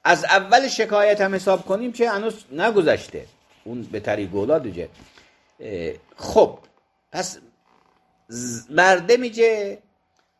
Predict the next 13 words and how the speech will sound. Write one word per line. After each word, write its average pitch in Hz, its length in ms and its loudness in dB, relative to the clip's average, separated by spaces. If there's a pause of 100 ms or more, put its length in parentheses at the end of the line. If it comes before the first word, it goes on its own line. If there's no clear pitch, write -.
(680)
مؤخره، 165 1040 2 (1500)
بعد 165 220 4 (280)
اول 131 440 2
شهریوره، 139 920 -2 (100)
زنه 156 400 -2
میگه 190 300 -8
نه، 214 420 -14 (380)
شما 170 520 -4
اول 127 800 0 (960)
تیر 165 400 -4
ایلا 113 360 0
کرده 185 360 -4
ای، 78 200 -10